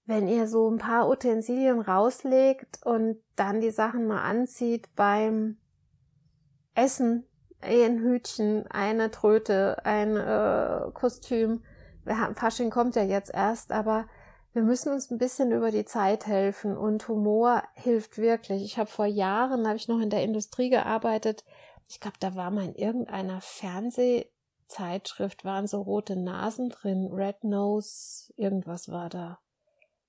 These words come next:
War irgend so eine Aktion, ich weiß gar nicht mehr wofür. Auf jeden Fall hatte ich so eine Nase. Und die habe ich mir im Schreibtisch gelegt und hab die während des Arbeitens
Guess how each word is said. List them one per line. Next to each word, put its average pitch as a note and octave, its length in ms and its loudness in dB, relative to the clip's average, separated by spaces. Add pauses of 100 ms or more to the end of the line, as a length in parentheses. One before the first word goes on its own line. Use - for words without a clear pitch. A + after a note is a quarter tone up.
(160)
War - 160 -4
irgend G3 280 -2
so G3+ 120 -4
eine G3 200 -2
Aktion, F#3 600 -6
ich - 160 -14
weiß G3+ 240 -6
gar G3+ 160 -6
nicht G#3 220 -8
mehr G3 180 -6
wofür. F#3+ 600 -6 (1000)
Auf - 80 -2
jeden A3 160 6
Fall G#3+ 180 2
hatte G#3+ 160 0
ich G#3 80 -6
so G#3+ 100 -2
eine G3+ 140 0
Nase. F#3 480 -4 (680)
Und F#3+ 140 -4
die G#3+ 80 0
habe G#3+ 120 0
ich G#3+ 100 -4
mir A3 120 2
im G#3 80 2
Schreibtisch G3+ 600 -2
gelegt G3 640 -2 (520)
und G#3 240 0
hab G#3+ 300 -4
die B3+ 260 2
während A#3 360 2
des G#3+ 140 -2
Arbeitens C#4 1120 0